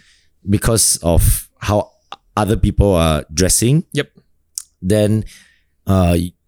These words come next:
Speaker 1: you lose that, you, you know, you lose that business, that repeat business as
Speaker 2: Yep.
Speaker 1: well. But, but with craft beers and with the way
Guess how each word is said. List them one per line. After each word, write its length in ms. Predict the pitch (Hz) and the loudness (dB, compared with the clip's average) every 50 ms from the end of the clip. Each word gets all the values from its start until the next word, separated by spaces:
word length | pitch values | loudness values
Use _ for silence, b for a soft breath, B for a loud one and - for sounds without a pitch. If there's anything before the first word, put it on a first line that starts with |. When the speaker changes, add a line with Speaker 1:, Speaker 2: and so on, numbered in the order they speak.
| _ - | _ -8
Speaker 1:
you 280 | 123 113 110 110 113 107 | -2 2 2 4 4 6
lose 440 | 107 120 127 131 131 - - - - - | 6 4 4 4 2 2 -2 -4 -6 -4
that, 280 | 87 90 82 - - _ _ _ _ | -2 -2 -2 -2 -6 _ _ _ _
you, 220 | _ 101 98 98 95 - | _ 0 0 0 0 0
you 80 | 92 104 | 0 0
know, 60 | 104 98 | 2 2
you 160 | 90 90 92 | 4 4 4
lose 160 | 107 101 85 | 2 2 0
that 240 | - 82 71 - _ _ _ _ _ 78 | -2 -4 -4 -4 _ _ _ _ _ -2
business, 400 | 82 92 - - 95 92 90 82 | -2 0 0 0 0 -2 0 0
that 160 | - 78 69 | -2 0 0
repeat 360 | 85 82 - - 95 90 - _ - | 0 0 0 0 -2 -2 -4 _ -6
business 420 | 78 85 78 - - 90 87 82 - | -4 -4 -2 0 0 0 -2 0 0
as 80 | 78 | -2
Speaker 2:
Yep. 80 | 73 76 | 0 0
Speaker 1:
well. 160 | 80 78 76 | 0 0 0
But, 260 | 69 67 - - - _ _ | -2 -2 -4 -6 -10 _ _
but 340 | 78 80 80 78 - - _ - | -6 -4 -4 -4 -4 -8 _ -4
with 320 | 78 82 85 - - - | -2 0 0 0 -2 -2
craft 320 | - 107 101 107 - 92 | 0 0 0 0 -2 0
beers 460 | 87 95 95 92 95 95 - - - b b b b b b b b _ _ | 0 2 2 2 2 0 -2 -4 -6 b b b b b b b b _ _
and 220 | 95 95 92 95 - _ _ _ _ _ _ _ _ _ _ _ _ _ _ _ _ _ _ _ _ _ _ _ _ | -2 -2 -2 -4 -6 _ _ _ _ _ _ _ _ _ _ _ _ _ _ _ _ _ _ _ _ _ _ _ _
with 240 | 98 98 110 98 95 | -2 -2 0 0 0
the 80 | 110 110 | 0 2
way 340 | 104 110 117 131 131 131 | 4 4 4 4 2 0